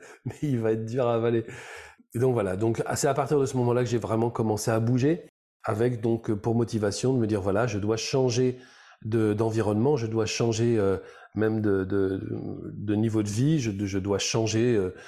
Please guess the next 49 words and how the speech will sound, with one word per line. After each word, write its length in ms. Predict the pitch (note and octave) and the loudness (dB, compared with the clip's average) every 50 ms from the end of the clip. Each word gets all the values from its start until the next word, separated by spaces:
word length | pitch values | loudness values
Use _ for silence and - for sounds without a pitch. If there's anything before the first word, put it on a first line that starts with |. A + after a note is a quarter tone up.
| - - - - _ | -20 -20 -20 -10 _
euh, 100 | F#2+ G2+ | -2 -2
de, 220 | G2+ G#2 G#2+ G#2 G#2 | 0 0 0 0 0
de, 500 | G2+ G2+ G#2+ G#2+ F2+ G2 G2+ F2+ F2 F#2+ | 0 -2 -6 -6 -4 -4 -6 -6 -6 -8
je 60 | - | -8
sais 60 | - | -6
pas, 180 | - - A2 A2 | -4 -2 -2 -2
de, 260 | G2 G2+ G2 F#2 F#2+ | -2 -2 -4 -4 -6
de, 300 | G2+ G2 - G2+ G2 G#2 - - | -6 -6 -6 -6 -6 -6 -8 -8
de 80 | A#2 A2 | -8 -6
comportement 520 | - - B2 A#2 - - - B2 A2+ A2+ | -4 -4 -4 -4 -4 -4 -2 0 0 2
intérieur, 580 | A2+ G#2+ - A2+ G2 G2 G2+ G2+ A2 B2 B2+ A#2 | 0 0 -2 -4 -4 -2 -2 0 0 0 -2 -4
je 120 | - - | -10 -8
dois, 140 | - F#2 F2 | -8 -8 -8
je 100 | G2+ - | -8 -8
dois 120 | G2 F2 | -10 -8
changer 300 | - - - G#2+ G2 A2 | -8 -6 -4 -4 -4 -2
d'attitude, 540 | G#2+ G2+ F2+ - - G2 F#2+ - - G#2 A#2+ | -4 -4 -6 -8 -12 -14 -12 -10 -8 -8 -8
je 140 | - - - | -10 -12 -12
dois 80 | - | -12
changer 280 | F2+ - - G2+ G2 G#2 | -12 -10 -8 -8 -6 -6
de 80 | F#2+ F2+ | -6 -6
relation 520 | F#2 F2 F2+ F2+ - - - A2 G#2+ G#2 | -8 -8 -8 -8 -10 -8 -6 -6 -6 -4
avec 240 | F#2+ F2 E2+ - - | -6 -8 -10 -12 -10
les 80 | F#2+ | -10
gens, 200 | F2 E2 F#2 G2 | -10 -8 -8 -10
je 60 | G2+ - | -10 -12
dois 100 | - E2+ | -14 -16
changer 320 | - - - F2+ F#2 F2+ | -12 -12 -10 -8 -8 -10
tout. 160 | - - B2+ - _ _ _ _ | -6 -8 -8 -8 _ _ _ _
Et 60 | A#2 | 0
donc 180 | A#2 C3+ E3 D#3 | 2 2 0 2
ça 100 | - E3+ | 0 0
a 40 | C3 | 0
été 140 | A#2+ - | 0 0
un 120 | C3+ B2+ A#2+ | 0 2 2
long 320 | A#2 A#2+ B2 C3+ D3 D#3+ | 4 4 4 2 2 0
travail, 440 | E3 - - C3 A#2 A2 A2+ C3+ C#3+ - - _ _ _ | -2 -2 -2 -2 0 0 -2 -2 -4 -8 -16 _ _ _
mais 320 | A2 A#2+ B2 B2+ C3+ D3+ - | 0 2 2 4 2 2 0
absolument 480 | - C#3+ - - - B2 B2+ B2+ B2 A#2+ | -4 -6 -6 -6 -4 -2 0 2 0 0
passionnant. 540 | - B2+ A#2 - - - G#2+ G2+ G2+ G2+ | 0 -2 -2 -2 -2 -4 -2 -2 -2 -4
Je, 240 | G#2 G2 G2+ F#2+ F#2+ | -4 -6 -6 -8 -8
je 140 | F#2+ F#2 G2 | -8 -8 -8
suis 320 | F#2+ - - - - B2 | -8 -8 -8 -6 -6 -6
profondément 960 | A#2+ - - - - - F#3 F#3+ C3 - - D#3 D3 C3+ C3 A#2 A2+ A2+ A#2 A#2 - - _ _ _ | -6 -6 -10 -10 -4 -2 -2 -2 -2 -2 -2 0 2 2 2 2 0 -2 -2 -4 -10 -20 _ _ _
passionné 580 | C3+ B2+ A#2+ - - B2+ A#2+ A2+ A2+ A2+ A2 | -2 -2 -2 -2 -2 0 0 2 2 2 0
par, 280 | A2 - A2+ G2+ G2+ G2+ | 0 0 -2 -2 0 0
euh, 180 | G2+ F#2+ F#2+ F#2 | 0 0 0 0
la 120 | G2 G2+ | -2 -4
transformation, 800 | - - A2 G#2 - - A2 G2+ G#2 G2+ F#2 - - A2+ A#2+ | -6 -6 -8 -8 -6 -6 -4 -4 -4 -4 -4 -2 -2 -2 -2